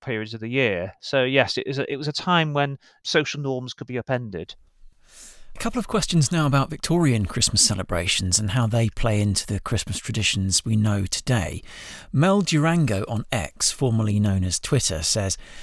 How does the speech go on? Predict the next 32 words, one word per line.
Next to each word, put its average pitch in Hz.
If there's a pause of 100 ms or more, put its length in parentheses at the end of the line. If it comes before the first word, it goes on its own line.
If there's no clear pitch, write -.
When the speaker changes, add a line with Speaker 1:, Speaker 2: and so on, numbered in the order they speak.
(160)
Speaker 2:
"I've 175
been 233
told 85
that -
the 123
origins 151
of 131
Christmas 131
are 117
rather 196
like 180
those 131
of 127
the -
British -
royal 131
family, 135
i 147
e 135
mostly 127
German. 104 (580)
Is 165
this 156
the 143
case, - (180)
Andrew?" 92 (300)
Speaker 1:
Well, 175
I -
mean, 160
again, 165
I 123
mean, 139